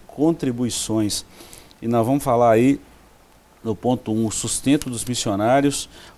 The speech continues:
Ponto dois, contribuir para missões é jun-, é juntar tesouro no céu. E o ponto três, contribuir para missões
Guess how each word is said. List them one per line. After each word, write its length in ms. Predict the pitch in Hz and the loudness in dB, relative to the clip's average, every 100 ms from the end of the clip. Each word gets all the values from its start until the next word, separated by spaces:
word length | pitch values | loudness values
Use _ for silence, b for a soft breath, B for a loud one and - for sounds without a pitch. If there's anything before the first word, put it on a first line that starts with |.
| - | -4
Ponto 240 | 143 147 | -2 -2
dois, 440 | 117 123 120 113 - | -2 2 2 0 -2
contribuir 540 | 131 120 123 117 135 | -2 -2 -4 -2 -2
para 180 | 135 127 | -2 -2
missões 440 | 120 107 120 117 | -2 -2 -4 -4
é 60 | 110 | -4
jun-, 220 | 104 107 | -4 -6
é 120 | - 107 | -2 -2
juntar 340 | 113 101 120 | -2 -2 -4
tesouro 420 | 117 104 101 113 | -2 -2 0 -2
no 120 | 107 | -2
céu. 420 | 98 - 127 160 160 B B B B B | -4 0 4 4 2 B B B B B
E 100 | 127 | 2
o 60 | 143 | 2
ponto 380 | - 147 147 120 | 2 0 0 -2
três, 340 | 131 147 156 | 2 2 2
contribuir 600 | - 139 139 127 127 160 | 0 0 2 2 2 0
para 200 | 156 139 | 2 2
missões 640 | 131 113 - 131 147 143 | 2 0 -2 0 2 2